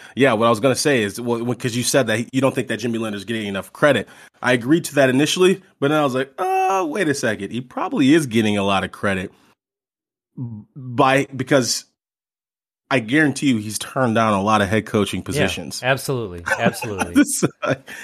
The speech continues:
Speaker 2: No,
Speaker 1: it's like, uh,
Speaker 2: I just think as much as we talk about Jimmy Leonard, he deserves to be talked about even more.
Speaker 1: I
Speaker 2: Is what,
Speaker 1: can't, I
Speaker 2: what I
Speaker 1: can't
Speaker 2: mean by
Speaker 1: disagree.
Speaker 2: that.
Speaker 1: Can't disagree. Can't disagree with that.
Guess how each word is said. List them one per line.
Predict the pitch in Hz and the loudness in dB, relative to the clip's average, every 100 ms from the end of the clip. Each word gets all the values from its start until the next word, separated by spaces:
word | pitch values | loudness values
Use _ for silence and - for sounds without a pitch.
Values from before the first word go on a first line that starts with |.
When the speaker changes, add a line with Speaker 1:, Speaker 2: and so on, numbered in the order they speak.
| - | -4
Speaker 2:
No, | 143 123 | 0 2
Speaker 1:
it's | 107 | 4
like, | 123 117 120 | 4 4 2
uh, | 113 110 101 143 | -2 -2 -2 0
Speaker 2:
I | 151 | 0
just | 165 - | 0 -2
think | 160 151 - _ _ _ _ | -2 -4 -10 _ _ _ _
as | 139 127 | 0 2
much | 135 139 | 2 0
as | 131 | -4
we | 139 | -4
talk | 120 107 | 0 0
about | 110 117 | 0 -2
Jimmy | 110 113 | -2 -4
Leonard, | 113 117 120 | -2 0 -2
he | 107 | -4
deserves | 107 101 98 | -6 -6 -8
to | 92 | -10
be | 98 | -12
talked | - 95 90 | -6 -6 -6
about | 90 87 | -10 -8
even | 117 92 85 | -8 -8 -10
more. | 87 80 _ _ _ _ _ _ - | -14 -18 _ _ _ _ _ _ -6
Speaker 1:
I | 117 | -6
Speaker 2:
Is | 107 | -4
what, | |
Speaker 1:
can't, | 117 104 | -6 -4
I | |
Speaker 2:
what | 113 | -2
I | 104 | -2
Speaker 1:
can't | 98 | -4
Speaker 2:
mean | 92 | -8
by | 90 | -8
Speaker 1:
disagree. | 92 82 | -8 -10
Speaker 2:
that. | - | -10
Speaker 1:
Can't | 110 | -4
disagree. | 107 - 95 90 87 _ | -4 -4 -10 -10 -10 _
Can't | 113 107 | -2 -2
disagree | 101 98 101 | -2 0 0
with | 90 87 | 0 -2
that. | 92 | -4